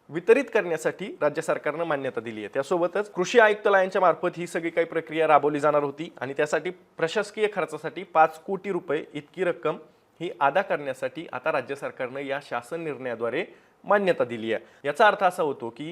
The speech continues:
प्रशासकीय पातळीवरती जो काही खर्च केला जाणार असतो एखाद्या योजना राबवताना, त्या योजनेच्या खर्चासाठी ही मान्यता देण्यात आलेली आहे आणि त्या संदर्भातला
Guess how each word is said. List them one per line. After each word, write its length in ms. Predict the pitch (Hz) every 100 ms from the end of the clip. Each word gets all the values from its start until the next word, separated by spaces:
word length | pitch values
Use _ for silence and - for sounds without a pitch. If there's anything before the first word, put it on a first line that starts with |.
| 202 _ -
प्रशासकीय 540 | 165 160 220 - 247 254
पातळीवरती 560 | 208 - 190 185 185
जो 120 | 170
काही 160 | 175 180
खर्च 240 | - 156 165 160
केला 200 | 143 143
जाणार 240 | 135 139
असतो 240 | 139 - 151
एखाद्या 320 | 131 135 139
योजना 440 | 139 123 131 135
राबवताना, 560 | 127 127 202 208 135 107 - _ _ -
त्या 120 | 190
योजनेच्या 520 | 214 196 160 160 160 208
खर्चासाठी 560 | 160 143 196 190 160 185
ही 120 | 175
मान्यता 420 | 156 120 110 143
देण्यात 300 | 139 127 113
आलेली 300 | 110 107 127
आहे 80 | 131
आणि 200 | 135 160 160
त्या 120 | 185
संदर्भातला 580 | 190 185 160 156 160